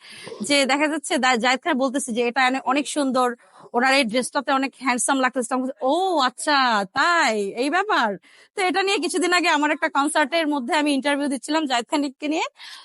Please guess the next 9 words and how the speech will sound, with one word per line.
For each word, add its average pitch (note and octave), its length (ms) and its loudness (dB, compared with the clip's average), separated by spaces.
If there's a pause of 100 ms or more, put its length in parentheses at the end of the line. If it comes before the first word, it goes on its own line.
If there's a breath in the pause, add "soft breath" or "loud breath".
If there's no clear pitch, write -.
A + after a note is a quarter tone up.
(120)
তখন F4 400 0
ওনাকে, C#4+ 340 0
ওটার, C#4 280 2
ওটার C#4 200 0
মধ্যে D4+ 220 0
আমাদের C#4+ 260 2
ঝগড়া A#3+ 300 -2
বেঁধে A#3 200 -4
গিয়েছিল F#3 380 -8